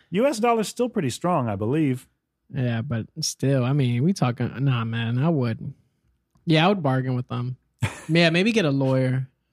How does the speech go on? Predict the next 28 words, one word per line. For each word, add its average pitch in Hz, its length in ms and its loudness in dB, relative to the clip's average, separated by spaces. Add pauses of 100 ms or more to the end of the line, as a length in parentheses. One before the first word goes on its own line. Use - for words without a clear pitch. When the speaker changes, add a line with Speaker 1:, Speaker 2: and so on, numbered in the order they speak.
(240)
Speaker 1:
Definitely 214 400 2
get 113 160 -2
a 92 40 -6
lawyer. 76 260 -12 (340)
Uh, 185 40 4
you 208 220 4
can 247 140 2
afford 202 360 2
one 185 200 2
now. 151 320 2 (280)
Speaker 2:
<laughs> - 1300 -8
Yeah, 214 200 6
that's 190 200 2
the 220 80 -2
thing 202 240 2
where 170 140 4
I'm, 160 120 0
I 151 120 4
didn't 156 320 0
think 147 160 -2
about, 120 240 -4
like, 123 200 -4
oh, 131 140 0
he 131 160 0
can 139 120 0
afford 123 320 -4
a 123 60 -4
lawyer. 123 320 -4